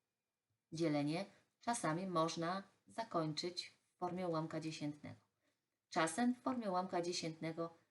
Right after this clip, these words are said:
okresowego. W związku z tym wszystko zależy od tego, na jakim etapie edukacji jesteś.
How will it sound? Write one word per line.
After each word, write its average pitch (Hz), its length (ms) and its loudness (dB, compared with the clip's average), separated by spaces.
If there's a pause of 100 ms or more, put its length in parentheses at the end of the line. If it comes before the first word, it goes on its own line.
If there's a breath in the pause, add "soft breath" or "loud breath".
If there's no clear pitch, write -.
(220)
okresowego. 156 680 -4 (420)
W 165 60 -18
związku 202 380 0
z - 100 -8
tym 160 280 -2 (1300)
wszystko 214 340 -2
zależy 165 480 2 (560)
od - 180 -10
tego, 175 360 0
na 170 120 0
jakim 180 360 -2
etapie 151 340 -4
edukacji 147 520 -6
jesteś. - 440 -18